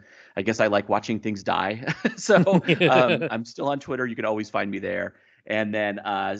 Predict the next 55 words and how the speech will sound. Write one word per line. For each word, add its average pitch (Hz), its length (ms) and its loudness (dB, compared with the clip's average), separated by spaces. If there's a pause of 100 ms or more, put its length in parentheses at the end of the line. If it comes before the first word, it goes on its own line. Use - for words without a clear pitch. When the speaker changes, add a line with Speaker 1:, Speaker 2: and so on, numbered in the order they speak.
Speaker 1:
you - 80 -12
know, 95 260 -2
uh, 101 280 2
old 135 300 2
episodes 139 420 0
of 123 60 -10
shows 139 240 -2
I've 127 120 0
done 127 160 0
are 123 60 0
on 117 100 0
Pulp 120 260 -6
to - 40 -20
Pixel 120 600 -6
Podcast 120 420 -2
Network. 117 380 -2
And, 101 200 -6 (300)
um, 98 300 0
we 113 80 2
haven't 117 160 -2
really 151 200 2
done 160 240 2
anything 170 600 -6
super 196 320 -8
current 185 260 -4
lately. 175 260 0
I 156 60 2
took 156 160 -8
a 156 60 -4
bit 143 120 -2
of 135 60 0
a 139 60 0
hiatus, 147 500 0
but, 117 320 -2
uh, 113 360 4
as, 98 180 2
as 113 180 2
you 127 80 2
can 131 140 -2
see, 175 180 4
I 156 40 6
mean, 123 100 4
I've 113 100 2
just 120 180 -8
recorded 120 320 -2
two 135 140 -2
episodes 131 340 -4
with 98 120 -4
you 123 160 0
in 107 80 -2
a 98 40 -6
month, 120 300 0
I 98 80 -2
think. 101 240 -6
So 101 240 -2